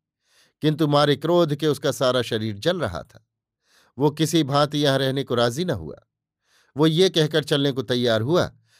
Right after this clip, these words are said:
कि "मुझे एक बहुत जरूरी काम है।" मंगल, "अच्छा, जरा ठहर जाइए, लालटेन साथ कर देता हूं।" गोरा इसका कोई उत्तर न देकर तीर की तरह निकल पड़ा।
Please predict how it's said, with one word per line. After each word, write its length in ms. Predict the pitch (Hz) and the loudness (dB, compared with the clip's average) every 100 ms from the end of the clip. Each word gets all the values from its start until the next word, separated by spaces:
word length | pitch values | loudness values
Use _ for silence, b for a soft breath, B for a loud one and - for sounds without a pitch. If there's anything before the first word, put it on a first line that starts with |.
| _ - | _ -4
कि 60 | |
"मुझे 320 | 147 156 160 | 0 2 2
एक 120 | 151 127 | 2 0
बहुत 200 | 123 110 | -2 0
जरूरी 360 | 117 113 98 | 0 0 -4
काम 320 | - 147 170 | -2 0 0
है।" 200 | 78 65 _ _ _ _ _ _ _ _ _ _ | -2 -12 _ _ _ _ _ _ _ _ _ _
मंगल, 380 | 120 135 113 80 - _ b b b - | -2 0 -2 -8 -14 _ b b b -6
"अच्छा, 220 | 135 - | -2 0
जरा 300 | 165 160 151 | 2 4 4
ठहर 320 | 143 120 135 | 0 -2 -2
जाइए, 320 | 170 127 98 135 _ _ _ - | 0 -4 -4 -12 _ _ _ -4
लालटेन 360 | 135 147 160 | 0 0 0
साथ 220 | 147 147 175 | -2 -2 -4
कर 200 | - - | -6 -10
देता 260 | 80 - | -10 -12
हूं।" 100 | 65 - _ _ _ _ b b b b - | -18 -20 _ _ _ _ b b b b -2
गोरा 220 | 147 202 | 2 4
इसका 240 | 202 - 196 | 4 2 0
कोई 200 | 190 185 | 2 2
उत्तर 260 | 165 185 | 2 0
न 120 | 175 | 0
देकर 320 | 170 170 165 156 | 0 0 -2 -4
तीर 240 | 165 156 | -2 -4
की 120 | 160 | -4
तरह 220 | 143 117 | -4 -4
निकल 280 | 117 131 151 | -4 -4 -6
पड़ा। 260 | 139 78 | -6 -10